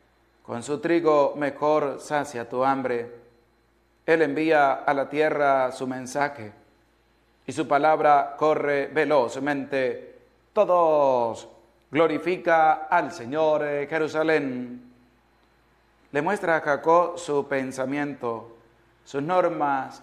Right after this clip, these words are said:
y designios a Israel. No ha hecho nada igual con ningún pueblo, ni le ha confiado a otro sus proyectos. Todos,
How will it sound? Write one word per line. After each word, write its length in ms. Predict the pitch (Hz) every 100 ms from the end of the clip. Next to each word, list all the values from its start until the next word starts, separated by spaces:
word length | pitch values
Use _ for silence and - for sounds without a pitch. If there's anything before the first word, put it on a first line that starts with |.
| -
y 80 |
designios 840 | 143 139 147 165 151 143 131 123 - -
a 80 | 123
Israel. 760 | 123 110 120 127 131 123 117 - _ _ _ _ _ _ -
No 140 | 113
ha 120 | 131
hecho 480 | 165 165 151 147 135
nada 320 | 143 147 139
igual 520 | 131 135 151 156 151
con 240 | - 143 143
ningún 380 | 143 147 180 180
pueblo, 600 | 180 131 120 117 110 - - _ _ _
ni 140 | 131 147
le 140 | 135
ha 180 | 135 147
confiado 920 | 143 123 131 143 143 135 135 123 -
a 160 | 147 123
otro 600 | 139 139 - 131 131 123
sus 500 | - - 147 143 139
proyectos. 1040 | - 156 156 156 147 - 139 135 123 117 - - _ _ _
Todos, 920 | 202 175 170 156 147 135 120 113 -